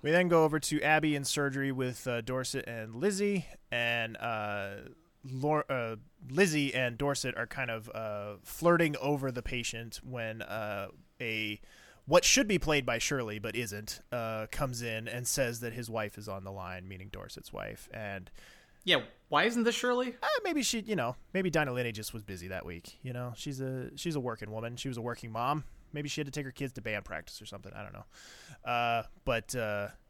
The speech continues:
Speaker 1: yeah, that should just be a Shirley line. Uh, but as somebody points out in the listener responses, there's a lot of intense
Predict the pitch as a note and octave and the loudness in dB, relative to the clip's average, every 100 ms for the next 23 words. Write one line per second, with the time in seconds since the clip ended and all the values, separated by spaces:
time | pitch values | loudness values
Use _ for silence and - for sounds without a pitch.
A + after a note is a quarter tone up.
0 | _ A#2 F2+ - A#2+ - A2+ G2 F#2+ G2+ | _ -6 -6 -4 -4 -4 -8 -10 -10 -10
1 | G2 - G#2 G#2 G#2 G#2+ A2 - - _ | -8 -8 -8 -8 -6 -4 -6 -10 -20 _
2 | - A2 G#2 G2+ B2+ - D3+ D3+ - G#3 | -10 -8 -8 -4 -4 0 2 2 2 4
3 | G3+ F3 F3+ E3+ D#3 C#3 C3 C3+ D3+ C#3+ | 2 2 0 2 2 0 -2 -4 -4 -4
4 | - C#3+ D3 C#3+ C#3+ D3+ F3+ B3 G3 - | -2 -2 -2 -2 0 2 2 2 0 0
5 | D#3+ C#3 | 0 -2